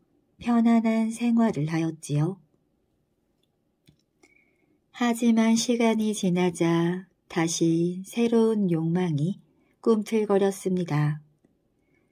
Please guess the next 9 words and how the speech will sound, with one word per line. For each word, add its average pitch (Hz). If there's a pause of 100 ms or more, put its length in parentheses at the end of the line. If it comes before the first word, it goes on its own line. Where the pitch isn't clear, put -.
(720)
부자는 196
몸은 180
편하지만 175 (380)
사람들로부터 202
존경받지 196
못한다는 190
결점이 156
있었던 170
겁니다. 165